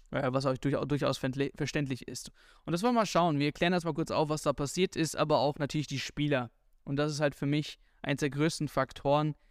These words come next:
Wer geht, wenn, äh, wenn Juventus tatsächlich jetzt nicht Europa spielt? Ähm, und wer bleibt? Wer, wer bleibt treu? Bonucci zum Beispiel kann ich mir durchaus vorstellen, der bleibt treu.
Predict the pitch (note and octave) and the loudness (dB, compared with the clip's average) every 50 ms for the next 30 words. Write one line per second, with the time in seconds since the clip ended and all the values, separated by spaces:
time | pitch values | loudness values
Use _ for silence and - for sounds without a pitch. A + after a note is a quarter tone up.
0 | _ _ - - _ - B2 B2 C#3 C#3+ D3+ D#3+ D#3+ D#3+ C#3+ B2+ A#2+ D3+ D3 D3+ | _ _ -20 -16 _ -10 -2 0 2 4 4 4 4 2 0 -2 0 2 4 4
1 | D#3+ E3+ F#3+ F#3 - - - - - D3 D3 D3+ D#3 D#3+ D#3+ F3 F3+ - - - | 4 4 4 2 -2 -6 -8 -2 0 2 2 4 2 2 0 -2 -2 -4 -6 -8
2 | - - D3+ D3+ D3+ D3+ D3 D3+ D3+ D3+ D3+ D3+ D3+ D3 C#3 D3 D3 D#3 D#3 D3+ | -2 0 2 2 4 4 2 2 2 0 -2 -2 -4 -2 -2 0 0 0 0 2
3 | D3 D3+ D#3 D#3 E3 E3 E3 - - D#3 C#3+ - D#3+ D#3 D#3 D3 - D3+ D3+ - | 2 0 0 0 0 -2 -2 -2 -2 -2 0 0 -2 -2 -2 -2 0 0 0 0
4 | - - - D3 D3+ - - - D3 D3 C3 C3 C#3+ C3+ - D#3+ D#3 D3 - - | -2 -2 -2 -2 -2 -2 -2 -2 -2 0 0 -2 -4 -2 0 0 0 -2 -4 -8
5 | - - C#3 D3 D#3+ F#3 - - - - _ _ _ _ _ _ _ _ _ _ | -4 -2 0 2 2 0 -2 -6 -10 -12 _ _ _ _ _ _ _ _ _ _
6 | - - - D3 C#3+ C#3+ C3+ C3+ C3+ C#3 C#3 C3+ C#3 C#3 C#3 C3+ - - - - | -8 -2 0 2 2 4 2 2 0 -2 -4 -6 -10 -18 -20 -20 -20 -20 -20 -20
7 | - - - D3 C#3 C#3 D#3+ E3 G#3 A#3+ F3+ B2 - - - - - D#3+ D#3+ D#3+ | -14 -6 -4 -2 0 0 2 4 6 4 4 4 0 -6 -8 -4 0 2 2 2
8 | D#3 E3 C#3 D#3 D#3+ D#3+ D3 D3+ D3+ D3+ - - - - F3 D#3 C3 A#2+ - - | 2 0 2 2 0 2 4 2 2 2 -2 -6 -2 0 2 2 2 0 -6 -10
9 | _ - D3 C3 E3 F3 F#3 F3+ - D#3+ - - E3 D#3+ E3 - - D#3+ - - | _ -12 -8 -4 -4 -4 -4 -4 -6 -6 -4 0 2 2 2 0 -2 -2 0 0
10 | D#3 D3+ D#3 D3+ C#3 D#3+ D#3 D3+ C3+ D3 - - D3+ D3 C#3 - - D3+ C#3 C3+ | 2 2 0 0 0 0 0 0 0 -2 -2 -2 -2 -2 -2 -2 -2 0 0 0
11 | C#3+ C#3 C3+ C3+ C3 B2+ - - - E3+ E3+ E3 | 0 0 0 -2 -2 -2 -4 0 2 4 4 4